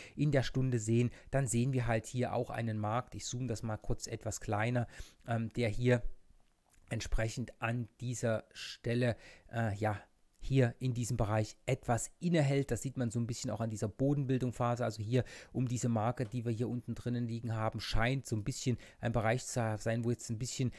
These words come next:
innehalten gilt. Wenn sich hier tatsächlich ein Boden bildet und der Markt hier aufspringt und wieder trendförmig nach oben läuft in der Stunde, das wäre dann das Zeichen, dass die Korrektur hier zu Ende gehen soll. Ansonsten, wenn das Ganze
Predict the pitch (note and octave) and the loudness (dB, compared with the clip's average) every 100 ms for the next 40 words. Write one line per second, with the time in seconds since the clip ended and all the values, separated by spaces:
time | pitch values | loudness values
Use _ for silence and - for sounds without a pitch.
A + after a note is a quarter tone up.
0 | - - D3 C#3 B2 B2 B2 A#2+ A#2 A2+ | -14 -4 0 2 2 0 0 -2 0 0
1 | C#3+ - - C3+ B2+ - D3 - D3 B2+ | 0 -2 -2 0 0 0 -2 -2 -2 -2
2 | G#2+ C3 D3 C3 A#2+ C3+ C3 A#2+ A#2 A#2 | 2 2 4 2 2 0 -2 -2 0 2
3 | A#2+ - B2+ - - C#3+ - - - C3+ | 0 -2 -2 0 2 2 0 -8 -4 -4
4 | - A#2 C3+ C3+ - - - - B2+ C#3 | -2 -4 2 2 2 -12 -6 0 2 2
5 | C#3+ B2+ B2 A#2 - B2 B2 A#2 - A#2 | 0 0 -2 -4 -4 -2 0 0 -2 -6
6 | - A#2 A2+ B2+ B2 C3+ B2 A#2 A#2 A2 | -4 -4 -2 -2 -2 0 0 0 -4 -4
7 | - A2+ A2+ - - - A#2+ - - C3+ | -2 -2 -2 -6 -12 -6 -4 -4 -2 0
8 | A#2 - C3 A#2+ A2 - B2+ A#2 B2+ A#2+ | 0 0 0 2 0 -4 -4 -4 -4 -2
9 | A#2+ A#2 G#2+ A2 A2+ A#2+ - A2 A#2+ C3 | -2 0 -2 0 0 0 -2 -2 0 -2
10 | - A#2 A#2 A2+ | -4 -2 -2 -2